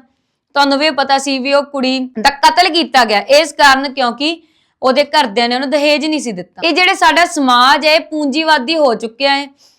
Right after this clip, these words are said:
ਇਹਨੂੰ ਹੁਣ ਇਸ ਚੀਜ਼ ਤੋਂ, ਰਿਸ਼ਤਿਆਂ ਨਾਤਿਆਂ ਤੋਂ ਕੋਈ ਫਰਕ ਨਹੀਂ ਪੈਂਦਾ।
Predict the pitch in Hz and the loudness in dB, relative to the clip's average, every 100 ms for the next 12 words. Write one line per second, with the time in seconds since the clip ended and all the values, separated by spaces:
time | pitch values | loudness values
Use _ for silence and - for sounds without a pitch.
0 | _ - 330 381 392 359 359 _ _ _ | _ -6 -2 0 0 -2 -6 _ _ _
1 | - 320 349 339 370 381 349 339 359 320 | 0 2 2 2 0 -2 -6 -4 -4 -4
2 | 262 - 330 320 302 302 311 302 339 320 | -6 -4 -2 0 -2 0 -4 -2 -4 -2
3 | 302 247 233 220 208 180 160 | -2 -2 -8 -8 -8 -8 -10